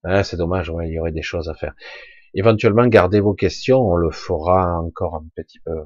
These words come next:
vendredi. On fera un petit peu pareil, on prolongera un petit peu cette soirée.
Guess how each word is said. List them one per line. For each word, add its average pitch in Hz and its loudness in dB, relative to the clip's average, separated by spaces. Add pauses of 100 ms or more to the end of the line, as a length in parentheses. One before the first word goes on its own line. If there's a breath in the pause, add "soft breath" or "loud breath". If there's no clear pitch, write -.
vendredi. 80 -10
On 71 -12
fera - -16
un 80 -10
petit - -20
peu 82 -8
pareil, 76 -4
on 104 -2 (220)
prolongera 87 0
un 85 -6
petit - -20
peu 82 -8
cette - -12
soirée. - -16